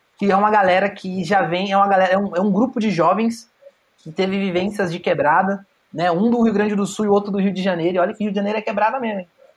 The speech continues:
Onde esses caras criaram uma empresa que faz N F Ts para negócios, né? E nós fechamos uma parceria com eles,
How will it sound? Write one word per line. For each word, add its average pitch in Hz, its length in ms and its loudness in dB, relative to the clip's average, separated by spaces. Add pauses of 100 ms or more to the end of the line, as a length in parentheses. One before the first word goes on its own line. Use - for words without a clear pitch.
(680)
Onde 240 260 2
esses 226 200 -4
caras 202 300 0
criaram 208 420 2
uma 233 100 2
empresa 208 580 0 (580)
que 208 400 -4
faz 226 400 -2
N 220 180 0
F 214 180 -4
Ts 185 480 -4 (320)
para 208 240 2
negócios, 160 640 0
né? 151 240 -6 (300)
E 175 60 -8
nós 196 160 0
fechamos 220 380 0
uma 233 160 2
parceria 226 400 0
com 226 160 -2
eles, 185 420 -4